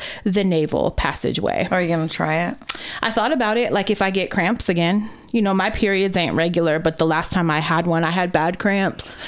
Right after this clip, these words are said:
Speaker 2: Yeah.
Speaker 1: Um, so I was thinking I would try it for that. I'm already hella hydrated and greasy, so I don't really need it for, um, like, skin stuff. But I was thinking maybe if I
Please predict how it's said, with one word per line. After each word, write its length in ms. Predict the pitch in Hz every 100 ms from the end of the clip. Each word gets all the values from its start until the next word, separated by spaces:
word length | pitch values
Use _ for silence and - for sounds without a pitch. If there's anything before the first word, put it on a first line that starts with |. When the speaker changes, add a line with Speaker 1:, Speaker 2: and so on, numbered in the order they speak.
| -
Speaker 2:
Yeah. 260 | 196 180 170
Speaker 1:
Um, 320 | 202 180 170
so 140 | -
I 100 | 151
was 120 | 180 180
thinking 260 | 190 196
I 100 | 175
would 140 | 170 170
try 220 | 185 175
it 120 | -
for 120 | 180
that. 300 | 170 170 170
I'm 160 | - 185
already 300 | 180 180 180
hella 300 | 170 175 165
hydrated 580 | - 165 160 160 165 160
and 160 | 170
greasy, 440 | 151 147 - 160 170
so 180 | -
I 80 | 165
don't 220 | 160 160
really 220 | - 165 165
need 280 | 160 151
it 240 | 175 202 -
for, 500 | - 220 220 220 - -
um, 340 | 226 220 220
like, 220 | 214 220
skin 400 | - - 220 220
stuff. 460 | 226 220 214 214 - - - - - 190
But 580 | 202 175 170 165 160 - - - - - - -
I 100 | 185
was 180 | 175
thinking 480 | - 185 180 185 180
maybe 200 | 175 170
if 120 | 175
I 160 | 180 175